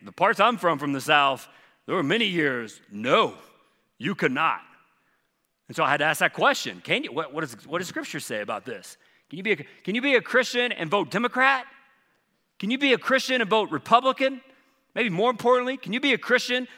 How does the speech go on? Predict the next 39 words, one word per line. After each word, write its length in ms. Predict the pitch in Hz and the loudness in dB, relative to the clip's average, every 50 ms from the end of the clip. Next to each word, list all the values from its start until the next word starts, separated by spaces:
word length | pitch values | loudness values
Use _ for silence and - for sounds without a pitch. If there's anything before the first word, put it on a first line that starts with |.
| - - | -16 -6
and 140 | - 160 175 | -4 -2 0
root 140 | 214 - - | 0 0 0
for 80 | 220 202 | -2 -2
the 80 | 175 | -2
Chiefs? 540 | - - - 262 269 277 262 - - - - - - - _ | -2 -2 0 0 0 -2 -4 -6 -12 -14 -14 -18 -20 -8 _
Like, 160 | - 196 196 208 | 2 2 4 4
I 60 | 202 | 2
mean, 120 | 208 208 | 2 4
there's 200 | 214 240 247 - | 4 2 2 2
some 180 | - 226 208 180 | 0 -2 -2 -2
gray. 680 | 143 135 170 214 254 294 262 214 170 175 190 226 214 - - - - - - - - _ _ _ _ _ - | -4 -2 2 2 4 4 4 2 0 -2 -2 -4 -6 -10 -18 -20 -20 -20 -20 -20 -20 _ _ _ _ _ -6
<laughs> 200 | 143 - - - | -4 -4 0 2
There's 200 | 165 196 214 208 | 2 2 2 0
some 140 | - 220 202 | -2 -4 -6
gray 380 | 170 151 190 226 269 277 254 | -2 2 2 4 6 6 6
in 80 | 233 208 | 6 4
our 100 | 202 196 | 4 2
theology, 800 | - - 190 185 202 233 277 294 269 208 147 117 127 110 87 87 _ _ _ _ _ _ _ _ _ _ _ _ _ _ _ _ _ _ _ - | 2 0 0 0 2 2 2 2 0 -2 -4 -8 -10 -12 -14 -16 _ _ _ _ _ _ _ _ _ _ _ _ _ _ _ _ _ _ _ 0
right, 160 | 156 208 233 196 | 0 2 2 2
that 100 | 214 190 | 0 0
we 140 | 202 202 | 0 -2
have 340 | 185 185 220 254 285 294 285 | -2 0 2 2 2 0 0
to 80 | - 262 | -4 -6
be 240 | 196 233 247 240 226 | -4 -2 0 0 0
okay 420 | 214 175 - - - 240 254 269 | 0 -2 -4 -4 -2 -2 -2 -2
with. 540 | 233 226 214 185 156 120 101 - - - - _ _ _ _ _ _ _ _ _ _ _ _ _ _ _ | -2 0 0 0 0 -2 -4 -10 -20 -20 -20 _ _ _ _ _ _ _ _ _ _ _ _ _ _ _
Not 200 | - 202 226 233 | 2 4 4 4
everything 600 | 214 190 220 254 240 262 277 - - 254 247 240 233 | 4 2 2 2 2 0 -2 0 2 2 2 2 0
is 100 | 220 185 | 0 0
a 60 | 185 | 0
black 460 | 147 135 170 180 208 220 233 233 - | -2 0 0 2 2 2 0 0 0
or 100 | 220 196 | -2 -2
white 380 | 170 156 175 180 180 180 175 - - | 0 2 2 2 2 2 0 -4 -6
issue. 440 | 165 170 165 - - 165 147 113 95 - _ _ _ _ _ _ _ _ _ _ _ _ _ _ _ _ _ _ _ _ - | -6 -6 -6 -4 -4 -4 -4 -4 -6 -10 _ _ _ _ _ _ _ _ _ _ _ _ _ _ _ _ _ _ _ _ -2
Not 180 | 156 170 190 | 0 2 4
everything 440 | 202 208 208 220 214 175 208 202 190 | 4 4 2 2 0 0 0 0 0
is 100 | 180 151 | 0 0
that 200 | 160 160 147 135 | 2 2 2 2
way. 240 | 143 131 113 101 90 | 0 -2 -4 -4 -8